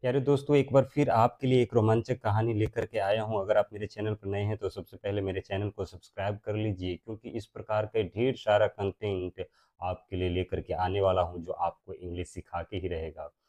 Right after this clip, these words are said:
तो चलिए, बिना देर किए हुए इस कहानी को पढ़ना शुरू करते हैं और इंग्लिश सीखते हैं, साथ-साथ इसका हिंदी अनुवाद करना भी सीखते हैं। दोस्तों, इस कहानी का टाइटल क्या है? The One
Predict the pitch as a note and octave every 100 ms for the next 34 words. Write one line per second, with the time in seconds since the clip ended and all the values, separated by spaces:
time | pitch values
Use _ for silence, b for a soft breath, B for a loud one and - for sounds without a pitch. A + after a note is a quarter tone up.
0 | _ - G#2 B2+ C3 B2 A2+ G#2+ B2 -
1 | A#2+ A2 A#2 A2+ A2 - F#2+ F#2+ G#2+ G#2
2 | G#2 G2 G2+ G2 - G#2 G2 G2+ - G#2+
3 | G#2 A#2 - F#2+ F#2 F#2+ F#2+ F#2+ G2 F#2+
4 | - G2+ - - A#2+ - F#2+ - F#2+ F#2+
5 | F2 F#2+ F2 F2+ F2+ F2 F2+ F2+ F2+ F2
6 | F2 E2 - D#2+ _ E2 D#2+ D#2+ _ _
7 | _ _ - C#3 C3+ D#3+ C3 - G#2+ A#2+
8 | B2+ A2+ A2 G#2+ B2+ A#2 B2 A#2 A#2+ B2+
9 | A#2+ F#2+ G#2 G#2 A2 G#2 - F#2 G2 G#2
10 | G#2+